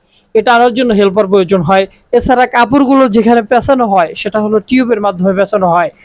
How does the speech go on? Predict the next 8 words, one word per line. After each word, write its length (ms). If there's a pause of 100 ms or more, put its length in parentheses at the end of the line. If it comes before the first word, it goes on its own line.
(180)
ওই 80
টিউবগুলোর 840
সাইজ 360
রয়েছে, 340 (340)
যেমন 240 (160)
তেষট্টি, 520 (280)
সাতষট্টি, 580 (200)
ঊনসত্তর, 600